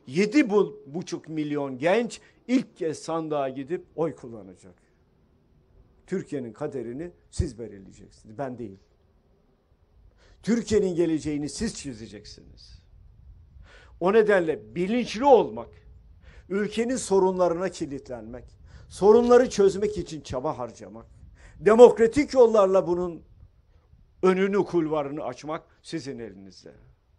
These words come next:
O nedenle tarihin size yüklediği ağır bir sorumluluk var. Bu sorumluluğun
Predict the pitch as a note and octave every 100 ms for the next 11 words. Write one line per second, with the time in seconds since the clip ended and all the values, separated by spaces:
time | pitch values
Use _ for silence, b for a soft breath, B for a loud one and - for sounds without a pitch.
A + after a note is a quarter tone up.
0 | b b b C#3+ F3+ G#3 F#3 D3+ C3+ -
1 | C3+ C3+ C#3 E3 D3 C#3 C3+ C#3 B2+ B2+
2 | B2 B2 C#3+ D#3+ _ _ _ _ _ _
3 | _ _ - C#3 D#3+ B2 C3 - B2 A#2
4 | A2 G2 G2 A2 D#2+ _ _ _ _ D#3+
5 | - C#3+ C3 A#2 A#2+ A#2+ F3+ G#3